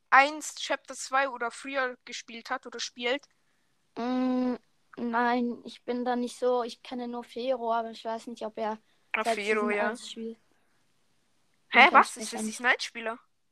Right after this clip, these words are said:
Speaker 2: Hä?
Speaker 1: Ist das Season eins Spieler?
Speaker 2: Ja, ich weiß es eben nicht, aber es ist ein Podcaster, den ich auf jeden Fall gut kenne.
Speaker 1: Ja, ich kenn den auch. Mit dem hab ich meine erste Aufnahme gemacht. Meine erste Folge.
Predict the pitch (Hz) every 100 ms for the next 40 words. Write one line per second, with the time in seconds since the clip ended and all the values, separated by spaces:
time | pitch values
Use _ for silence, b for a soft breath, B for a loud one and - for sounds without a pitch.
0 | _ _ _ _ _ _ - 247 339 _
1 | _ _ _ _ _ - - 254 226 220
2 | - _ _ _ _ - - 196 196 233
3 | _ _ - 143 269 262 - 247 277 277
4 | 214 262 254 233 220 226 233 240 233 -
5 | 233 254 240 226 220 226 220 226 226 226
6 | 214 214 - 226 202 214 _ _ _ -
7 | 226 240 226 202 185 185 220 - _ _
8 | b b b b b - - 294 269 -
9 | 269 240 202 262 - 180 220 214 196 196
10 | 196 _ _ _ _ _ _ - 214 196
11 | 220 247 - 226 214 226